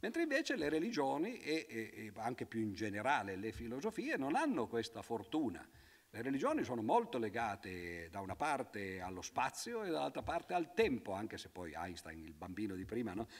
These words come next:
ci ha insegnato che lo spazio e il tempo sono, eh, collegati fra loro, quindi nello spazio-tempo.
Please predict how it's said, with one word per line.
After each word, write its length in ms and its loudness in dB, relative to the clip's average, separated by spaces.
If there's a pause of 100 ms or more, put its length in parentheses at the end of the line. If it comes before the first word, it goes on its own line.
(120)
ci 100 -4
ha 40 0
insegnato 540 -2
che 220 -8
lo 100 -8
spazio 360 -6
e 20 -6
il 60 -14
tempo 260 -4
sono, 400 -10
eh, 260 -14
collegati 560 -10
fra 140 -6
loro, 260 2
quindi 360 -4
nello 300 -4
spazio-tempo. 920 -6